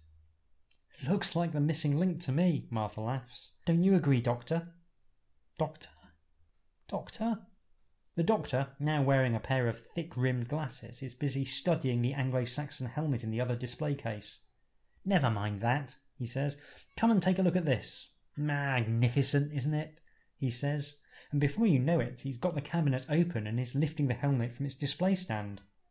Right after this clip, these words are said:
Martha looks around nervously as if she's expecting a burglar alarm to go off. "Breaking and entering, is there no end to your talents?" she asks him.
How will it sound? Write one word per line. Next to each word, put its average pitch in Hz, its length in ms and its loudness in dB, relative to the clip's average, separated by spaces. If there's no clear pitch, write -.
Martha 139 340 4
looks 120 220 0
around 120 280 6
nervously 123 520 4
as 101 200 -10
if 143 140 -4
she's 120 240 -2
expecting 123 540 -6
a 113 40 0
burglar 131 460 2
alarm 104 300 -2
to 95 80 -8
go 101 180 -2
off. - 260 -8
"Breaking 156 360 2
and 202 100 2
entering, 175 520 2
is 139 120 -10
there 151 120 0
no 175 240 2
end 147 280 2
to - 80 -6
your 104 100 -4
talents?" 107 640 -6
she - 160 -8
asks 107 300 -8
him. 107 180 -6